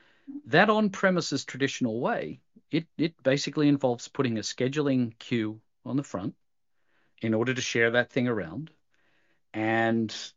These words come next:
as it turns out, scientists work kinda nine to five hours like the rest of us do. They all tend to do their work roughly at the same time.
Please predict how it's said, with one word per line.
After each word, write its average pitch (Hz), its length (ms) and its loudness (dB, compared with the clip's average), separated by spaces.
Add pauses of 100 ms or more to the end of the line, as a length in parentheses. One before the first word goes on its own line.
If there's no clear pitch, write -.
(160)
as 123 160 -2
it 156 100 0
turns 156 380 8
out, 117 240 2 (160)
scientists - 760 0
work 127 320 2
kinda 123 220 0
nine 123 240 0
to 120 40 -2
five 120 300 2
hours 127 320 0
like 113 160 -4
the 107 80 -8
rest 110 260 -4
of 104 80 -12
us 98 140 -12
do. 120 300 -6 (480)
They 117 140 4
all 135 100 4
tend 139 300 4
to 120 60 -2
do 123 200 0
their 113 120 4
work 117 440 0
roughly 117 360 0
at 110 100 -2
the 117 60 -10
same 110 300 0
time. 117 480 -6